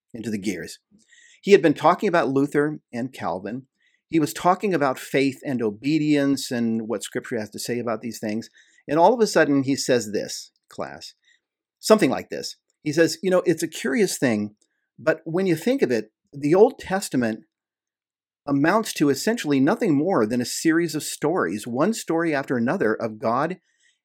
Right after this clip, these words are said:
and his relationships with men and women. And he said,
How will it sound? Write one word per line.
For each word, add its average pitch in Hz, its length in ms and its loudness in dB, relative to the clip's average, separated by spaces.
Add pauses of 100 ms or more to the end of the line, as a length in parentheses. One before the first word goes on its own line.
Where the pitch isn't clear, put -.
(600)
and 143 160 0
his 143 200 -2
relationships 143 840 0
with 123 140 -4
men 117 220 -2
and 117 140 -4
women. 104 400 -6 (600)
And 160 120 2
he 175 60 4
said, 170 320 4